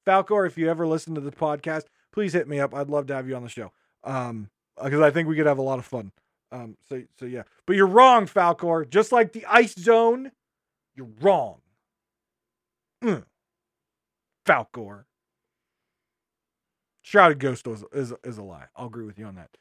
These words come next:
So fifty-two thousand peak season one, dropped in one month to twenty-seven thousand. In month two, dropped to twenty-two thousand. So, you know, over average player base, thirty percent drop,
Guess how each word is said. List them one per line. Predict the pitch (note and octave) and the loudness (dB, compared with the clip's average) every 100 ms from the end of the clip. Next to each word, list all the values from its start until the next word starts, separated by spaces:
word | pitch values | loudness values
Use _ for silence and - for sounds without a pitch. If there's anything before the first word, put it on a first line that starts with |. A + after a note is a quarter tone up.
| _ _ _ _ _ _ _ | _ _ _ _ _ _ _
So | - G#3 G3+ | 2 4 4
fifty-two | D3+ C#4+ E4 D4+ - C#4 | 2 0 2 0 -2 -2
thousand | G3+ A#3 A#3+ A3 A#3 - | 0 4 4 2 -4 -4
peak | A#3+ F#3 | -6 -6
season | - A#3 G3 E3+ | -6 -4 -4 -2
one, | F3 A3 A3+ A3+ D3+ | 0 2 2 0 -10
dropped | C3+ G#3 A3 G#3+ | 0 2 2 0
in | F#3 | -2
one | F3+ G#3+ | 2 2
month | G#3+ G#3 - | 4 0 0
to | |
twenty-seven | D3 E3+ E3+ - A#3 A3 G#3+ | -10 -6 -6 -2 0 2 0
thousand. | A3 G#3 G3 F#3+ | 2 2 2 -2
In | D#3+ | -4
month | E3+ F3 - | -2 -4 -4
two, | A3 G3+ | -6 -2
dropped | D#3+ D#3+ - | 0 0 -2
to | - | -10
twenty-two | F3+ D#3+ - F#3+ E3 | -8 -8 -10 -8 -6
thousand. | D#3 B2 G#2+ A2 | -4 -6 -8 -18
So, | - C3 B2 A2 | -14 -12 -10 -12
you | C#3+ | -12
know, | C#3 A#2+ | -10 2
over | G#3 A3 | 4 4
average | F#3+ G#3+ A3 G3 | 4 2 2 -2
player | - G#3+ G#3 | 0 0 0
base, | F3+ F#3+ F3+ | 0 -2 -4
thirty | G3 G3 G3 | -4 -4 -4
percent | F#3 - F#3 D#3+ | -8 -6 -8 -2
drop, | E3+ D#3+ _ | -2 -2 _